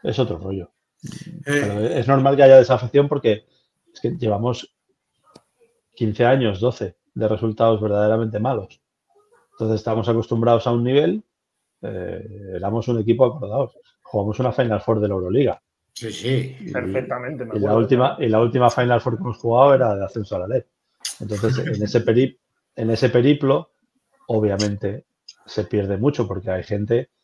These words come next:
Speaker 1: que es de un equipo porque lo siente en el corazón, porque lo que quieras,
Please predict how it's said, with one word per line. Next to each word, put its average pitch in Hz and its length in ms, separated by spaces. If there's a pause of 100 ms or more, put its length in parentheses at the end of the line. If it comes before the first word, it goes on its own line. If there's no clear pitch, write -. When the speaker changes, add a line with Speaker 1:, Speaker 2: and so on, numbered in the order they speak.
(440)
Speaker 1:
que 98 100
es 98 80
de 101 80
un 101 80
equipo 110 320
porque 90 680 (380)
lo 110 120
siente 107 480
en 104 120
el 107 100
corazón, 107 720
porque 104 240
lo 101 160
que 101 120
quieras, 139 440